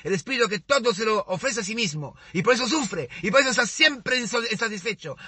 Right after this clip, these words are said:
pero siempre estás murmurando, porque todo quiere ofrecerlo a ti, a ti mismo. Vives para ti, para ti, para ti. Y la otra forma es ver que no puedes por ti mismo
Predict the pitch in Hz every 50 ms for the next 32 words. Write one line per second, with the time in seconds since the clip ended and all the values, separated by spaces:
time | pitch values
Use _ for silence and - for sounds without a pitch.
0 | - - 196 233 208 240 262 262 262 254 - 247 202 240 220 226 240 214 208 208
1 | 196 180 165 143 131 117 101 - - - - - 139 - 143 - 175 165 143 147
2 | 165 156 156 139 - - - - - 143 135 160 160 135 170 185 170 160 170 160
3 | 151 - 226 220 190 147 - - - - 160 175 208 202 185 151 135 139 156 220
4 | 214 185 - - 226 214 175 190 190 143 - _ _ _ - 262 277 247 233 226
5 | 175 - - _ _ _ - 269 277 208 254 220 156 - _ _ _ _ _ _
6 | _ _ _ - 104 127 151 - 151 143 123 - 135 117 95 90 90 - - _
7 | _ _ _ _ - 135 120 117 143 170 156 131 - 135 131 135 147 131 - -
8 | 165 208 190 151 123 110 - - 107 104 - - 110 117 120 104 98 101 90